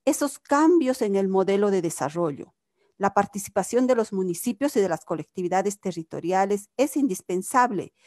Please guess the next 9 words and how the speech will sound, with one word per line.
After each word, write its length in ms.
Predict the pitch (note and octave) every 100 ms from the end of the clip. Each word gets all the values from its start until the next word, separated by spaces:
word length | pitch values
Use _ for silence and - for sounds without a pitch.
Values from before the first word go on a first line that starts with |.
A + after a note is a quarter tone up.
| - - -
pero 160 | A3+
se 160 | A3+ A#3
requiere 520 | B3 - C#4+ D4 C#4+
una 340 | C#4 C4+ B3+ -
nueva 340 | A3+ B3+ B3+ A#3
gobernanza, 640 | G3+ F#3 F3+ F3+ E3+ -
una 160 | A3+ B3+
gobernanza 680 | G#3+ G3 F#3+ G#3+ A#3 -
reforzada, 880 | A#3 F#3+ - D#3+ - A3 G3+ - -